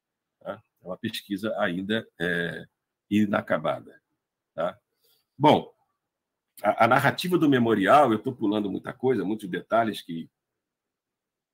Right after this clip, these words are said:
porventura, ainda seriam importantes falar, posso até retomar depois.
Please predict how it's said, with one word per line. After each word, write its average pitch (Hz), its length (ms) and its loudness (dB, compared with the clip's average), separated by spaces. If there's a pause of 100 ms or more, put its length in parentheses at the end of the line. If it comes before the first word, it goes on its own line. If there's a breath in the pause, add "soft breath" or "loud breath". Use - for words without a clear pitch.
(920)
porventura, 92 480 -4
ainda 90 180 -6
seriam 90 500 -6 (180)
importantes 123 580 -6
falar, 110 540 0
posso - 180 -18
até - 180 -12
retomar 95 480 -10
depois. - 500 -10